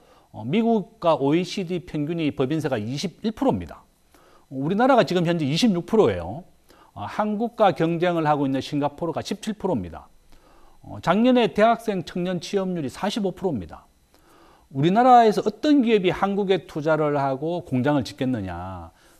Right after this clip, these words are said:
전부 다 미국이나 베트남으로 공장을 짓는 이유가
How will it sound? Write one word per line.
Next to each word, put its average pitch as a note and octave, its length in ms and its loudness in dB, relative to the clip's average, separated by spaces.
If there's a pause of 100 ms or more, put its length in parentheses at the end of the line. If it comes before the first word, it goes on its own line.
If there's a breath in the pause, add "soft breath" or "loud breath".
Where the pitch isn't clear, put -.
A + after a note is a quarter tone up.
전부 A#3+ 280 2
다 G3+ 120 6
미국이나 F3+ 880 -2 (220)
베트남으로 F#3 480 -2
공장을 B2+ 500 -2
짓는 B2 320 -4
이유가 A2 480 -8